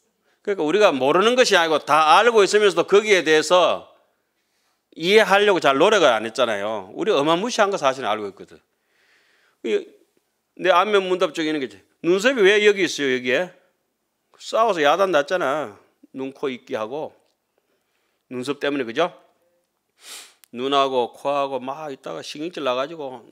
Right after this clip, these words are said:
요 눈, 눈, 코, 입, 귀가 이제 네 명이 달라붙어가지고 누굴 공사 붙인 거예요? "눈썹 너 일로 와봐." 그러니까, 그러니까 코가 이러다, "눈 형님" 위에 있으니까. 나는 그렇다 치고. <laughs>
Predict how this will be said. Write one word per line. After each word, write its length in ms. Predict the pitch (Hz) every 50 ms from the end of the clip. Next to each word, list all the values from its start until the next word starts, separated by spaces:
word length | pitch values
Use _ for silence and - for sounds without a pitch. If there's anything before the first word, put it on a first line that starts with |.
| - -
요 120 | 139 131 - _ _ _ _ _ _ -
눈, 320 | 139 131 139 143 147 - _ _ _ _ _ _ _ _ _ _ _
눈, 400 | 131 131 135 139 135 127 117 - _
코, 320 | - - 131 127 123 120
입, 360 | - - 131 135 - _ _
귀가 300 | - - 131 135 135 117
이제 200 | 110 113 131 127 117
네 260 | 110 110 120 131 143
명이 200 | 151 143 127 -
달라붙어가지고 760 | - 127 147 135 117 135 - - 139 123 120 113 117 113 107
누굴 340 | 107 123 143 143 135 123 - _ _ _ _ - 113 _ _ _
공사 260 | _ 123 127 127 131 107
붙인 260 | 101 - - 117 104
거예요? 280 | 98 98 110 143 147 - _ _ _ _ _ _ _ _ _ _ _ _ _
"눈썹 320 | - 117 131 127 143 143 127
너 140 | 127 135 127
일로 160 | 123 123 120
와봐." 340 | 110 101 98 110 104 90 -
그러니까, 240 | - - - - - _ _ _ _ - _ _ -
그러니까 300 | - 127 120 - 117 104
코가 280 | - - - 143 139 123
이러다, 420 | 120 127 127 120 107 - - _ _ _ _
"눈 220 | - 135 156 165
형님" 480 | 151 170 175 180 160 131 101 101 104 - _
위에 180 | 139 147 139
있으니까. 320 | 117 - 107 101 98 - 92 117 127 _ _ _ _ _ _ _ _ _ - _ _ _
나는 260 | - - 185 190 165 -
그렇다 280 | 175 185 - - -
치고. 300 | - - - - - -
<laughs> 920 | - - - - - - - - - - - - - - - - _ - -